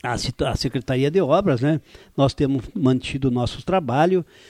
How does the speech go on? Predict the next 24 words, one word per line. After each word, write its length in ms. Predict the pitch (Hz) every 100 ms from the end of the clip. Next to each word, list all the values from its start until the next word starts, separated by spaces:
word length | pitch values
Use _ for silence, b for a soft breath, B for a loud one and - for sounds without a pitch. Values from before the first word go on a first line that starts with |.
| b
e 140 | 147 139
a 60 |
nossa 300 | 135 151 -
malha 360 | 139 139 139 135
da, 300 | 127 117 127
malha 280 | 135 135 131
rodoviária 560 | 127 123 120 117 123 123
no 80 |
nosso 260 | 120 117 131
município 640 | 120 117 - 123 - 120 - b -
está 340 | 131 - 135
relativamente 920 | 127 139 131 127 - 110 110 113 107
boa. 480 | 175 139 151 160 147 b b
Claro 400 | - 139 156 147
que 100 | 127
tem 140 | - 131
alguns 340 | 123 120 120
lugares 600 | 180 147 135 143 135 113
que 240 | - 131 117
tem 220 | - 117
que 160 | - 127
arrumar 480 | 147 202 151 156
ainda 580 | 143 120 170 165 123 123
e, 300 | 120 120 117